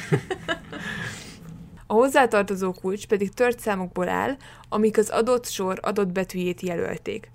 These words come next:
Tehát például az öt heted azt jelentett, hogy a versike ötödik sorának a hetedik betűje.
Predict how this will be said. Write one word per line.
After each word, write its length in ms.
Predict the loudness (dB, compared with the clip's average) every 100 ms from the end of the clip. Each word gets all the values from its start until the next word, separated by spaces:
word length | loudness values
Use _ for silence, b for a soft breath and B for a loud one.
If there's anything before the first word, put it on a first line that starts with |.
| B B B B
Tehát 220 | 2 2
például 340 | 4 4 6 4
az 140 | 2
öt 180 | 2 2
heted 240 | 0 -2
azt 240 | -2 -4 -4
jelentett, 440 | -2 -2 -2 -2
hogy 140 | 0 0
a 80 |
versike 500 | 2 2 0 -6 -6 -2
ötödik 380 | -2 0 -4 -4
sorának 460 | -4 -2 -4 -6
a 40 | -6
hetedik 460 | -6 -8 -10 -10
betűje. 640 | -12 -12 -12 -12 -10 -12